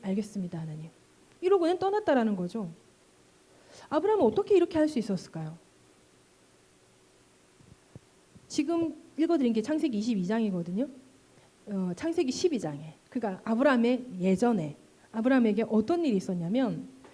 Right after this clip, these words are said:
하나님께서 아브라함에게 "너는 본토 아비의 집을 떠나 내가 지시할 땅으로 가라."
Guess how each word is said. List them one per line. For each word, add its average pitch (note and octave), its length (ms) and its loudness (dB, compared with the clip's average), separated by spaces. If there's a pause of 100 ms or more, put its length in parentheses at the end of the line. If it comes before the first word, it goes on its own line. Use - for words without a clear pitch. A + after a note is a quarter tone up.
(240)
하나님께서 B3+ 680 0 (100)
아브라함에게 F#3+ 640 -4 (160)
"너는 A#3 380 2
본토 C4+ 500 2
아비의 G3+ 360 0
집을 G3+ 340 -2
떠나 D4 320 2 (180)
내가 F#3 220 -2
지시할 C#4+ 500 0
땅으로 F3+ 460 -6
가라." F#3+ 400 -6